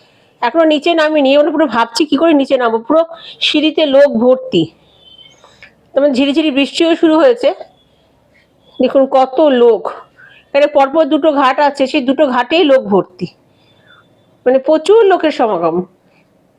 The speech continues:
সুন্দর দেখতেও লাগছে পুরো গঙ্গাটা। দেখুন শুধু লোকের মাথা, প্রচুর লোক হচ্ছে এখানে। তো আমরা এখন আস্তে আস্তে নামবো নিচে। তো, আহ, ওপরেও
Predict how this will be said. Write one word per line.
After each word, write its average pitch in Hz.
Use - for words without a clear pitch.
সুন্দর 302
দেখতেও 277
লাগছে 240
পুরো 220
গঙ্গাটা। 190
দেখুন 240
শুধু 349
লোকের 285
মাথা, 180
প্রচুর 381
লোক 370
হচ্ছে 339
এখানে। 320
তো 339
আমরা 302
এখন 311
আস্তে 277
আস্তে 302
নামবো 262
নিচে। 277
তো, 320
আহ, 254
ওপরেও 320